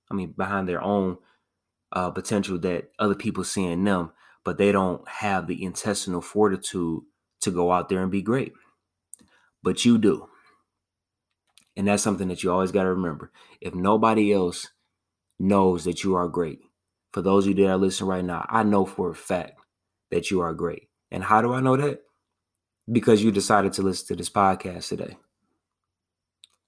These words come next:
You could have listened to any other podcast,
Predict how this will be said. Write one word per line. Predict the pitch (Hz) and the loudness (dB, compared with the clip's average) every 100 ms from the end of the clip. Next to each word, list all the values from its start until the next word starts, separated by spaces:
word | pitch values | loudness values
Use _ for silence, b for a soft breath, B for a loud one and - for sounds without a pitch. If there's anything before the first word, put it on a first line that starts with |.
| _ _ _ _ _ _ _ - | _ _ _ _ _ _ _ -2
You | 117 | 2
could | 113 107 | 6 6
have | |
listened | 104 98 98 | 6 2 -2
to | 98 | -8
any | 98 113 110 | 0 4 6
other | 107 98 | 6 2
podcast, | 104 95 90 95 90 87 | -2 -2 -4 -8 -10 -12